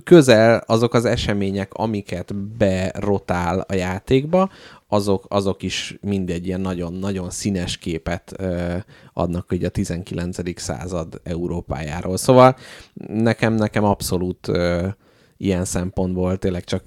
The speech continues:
ilyen szuperlatívuszokat lehet mondani, és akkor hát persze mi magyaroknak ugye mindig nagy örömünk, amikor meglátjuk Petőfi Sándort és,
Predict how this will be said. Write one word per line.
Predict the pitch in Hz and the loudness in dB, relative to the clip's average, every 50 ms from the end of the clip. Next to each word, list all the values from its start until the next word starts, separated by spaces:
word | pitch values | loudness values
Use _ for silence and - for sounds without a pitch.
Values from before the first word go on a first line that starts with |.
| - - | -14 -8
ilyen | - 95 90 87 | -6 -6 -4 -4
szuperlatívuszokat | - - - 113 - 101 90 90 95 92 - - 98 95 101 98 - - 92 - - 92 - | -4 -4 -6 -2 0 0 0 0 -2 -4 -2 -2 -4 -2 -2 -4 -4 -6 -6 -4 -6 -4 -2
lehet | 92 90 92 - | -2 -4 -2 -2
mondani, | - 107 123 151 170 175 180 185 175 - - - - - _ _ | 0 2 2 4 4 2 2 2 0 -2 -6 -18 -20 -20 _ _
és | _ - 120 - | _ 0 2 2
akkor | 131 117 - 127 120 | 0 0 0 -2 0
hát | 117 123 117 - | 0 -2 -2 -2
persze | - - 101 104 113 113 - - 107 | -2 -2 -2 0 -2 -2 -2 -2 -2
mi | 101 104 104 110 113 - | -2 -2 -2 -4 -6 -8
magyaroknak | - 104 101 101 101 104 110 107 104 98 - - 95 92 - | -8 -4 -2 0 4 4 6 6 6 4 2 -2 -6 -6 -6
ugye | 98 82 85 | -6 -8 -6
mindig | 85 87 92 95 98 98 95 98 | -6 -6 -4 -4 -2 -2 -2 -2
nagy | 92 90 92 95 | -4 -4 -2 -2
örömünk, | 95 92 92 92 92 92 90 90 - | -2 -2 -2 -2 -2 -4 -4 -2 0
amikor | 110 117 127 143 135 - - 104 95 | 2 2 4 4 2 2 0 -2 -2
meglátjuk | 92 92 92 92 87 - - - - - | -2 -4 -4 -6 -6 -6 -8 -10 -10 -6
Petőfi | - 90 92 - 104 90 - - 90 | -6 -6 -2 0 -2 -2 -2 -4 -6
Sándort | - - 92 90 90 92 92 90 92 87 - - | -4 -4 -4 -4 -4 -4 -2 -2 -2 -2 -2 -4
és, | 101 87 92 - - - - | -4 -2 -2 -2 -2 -2 -2